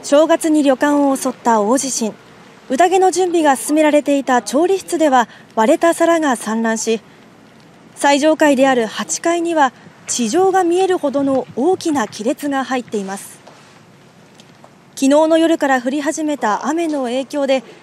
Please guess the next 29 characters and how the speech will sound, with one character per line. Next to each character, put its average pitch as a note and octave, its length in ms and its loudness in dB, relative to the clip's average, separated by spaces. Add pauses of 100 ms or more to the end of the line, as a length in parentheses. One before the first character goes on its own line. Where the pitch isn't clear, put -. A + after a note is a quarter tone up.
(160)
至 F4+ 180 2
る F#4+ 120 2
と E4+ 100 -4
こ E4+ 100 -6
ろ E4+ 120 0
で B3+ 180 2 (140)
雨 C4 220 -2
漏 G4 160 2
り E4+ 100 -2
も A#3+ 160 -2 (100)
起 - 80 -18
き - 20 -16
て G#3+ 60 -10
い F#3 100 -8
ま F#3 120 -12
す。 - 220 -16 (1800)
ま A#3 100 -2
た、 A#3 200 0 (240)
温 D4 160 0
泉 F4 260 -2
の D#4+ 160 -2
パ - 220 -4
イ E4 80 -2
プ D4+ 160 -6
が C#4+ 140 -4
壊 C#4+ 220 -2
れ D4+ 100 0
た C#4+ 100 0
り、 A3+ 200 -2